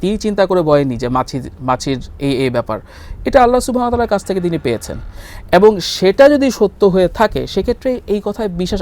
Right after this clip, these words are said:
আনতে হবে। এবং মজার ব্যাপার হচ্ছে even যদি আপনি scientifically চিন্তা করতেও চান, মাছি যে অসুখ ক্যারি করে এ তো কোনো সন্দেহ নেই এবং এটা খুব রিসেন্ট একটা আবিষ্কার। আমরা কেউ চিন্তা করে দেখি না যে সেই চোদ্দশো পনেরোশো বছর আগে আল্লাহ রাসূল সাল্লাল্লাহু আলাইহি ওয়াসাল্লাম বলে গিয়েছেন যে মাছি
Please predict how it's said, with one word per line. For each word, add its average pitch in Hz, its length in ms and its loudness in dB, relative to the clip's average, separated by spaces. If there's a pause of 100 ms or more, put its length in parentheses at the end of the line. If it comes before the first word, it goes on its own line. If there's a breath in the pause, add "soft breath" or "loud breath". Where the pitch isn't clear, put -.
আনতে 220 240 0
হবে। 135 240 -8 (340 loud breath)
এবং 220 160 4
মজার 202 240 6
ব্যাপার 277 240 6
হচ্ছে 156 340 -2
even 262 160 0
যদি 285 120 4
আপনি 294 140 2
scientifically 208 500 -2
চিন্তা 220 280 -2
করতেও 285 600 0
চান, 147 420 0 (500 loud breath)
মাছি 151 380 4
যে 285 120 4
অসুখ 262 420 2
ক্যারি 233 240 0
করে 208 300 2 (380 soft breath)
এ 226 140 8
তো 277 100 0
কোনো 262 140 0
সন্দেহ 185 400 0
নেই 120 160 -2
এবং 151 160 -2
এটা 202 100 -2
খুব 208 160 0
রিসেন্ট 208 320 0
একটা 196 200 2
আবিষ্কার। 131 420 -2 (160 soft breath)
আমরা 196 260 2
কেউ 240 120 -2
চিন্তা 208 320 -2
করে 214 180 4
দেখি 175 260 0
না 160 200 0
যে 156 240 -2
সেই 180 280 -2
চোদ্দশো 190 420 0
পনেরোশো 202 380 -2
বছর 180 260 0
আগে 165 320 0 (240 loud breath)
আল্লাহ 165 260 2
রাসূল 160 260 0
সাল্লাল্লাহু 156 360 0
আলাইহি 143 200 0
ওয়াসাল্লাম - 240 -12
বলে 175 240 6
গিয়েছেন 170 480 0
যে 135 140 0
মাছি 135 560 2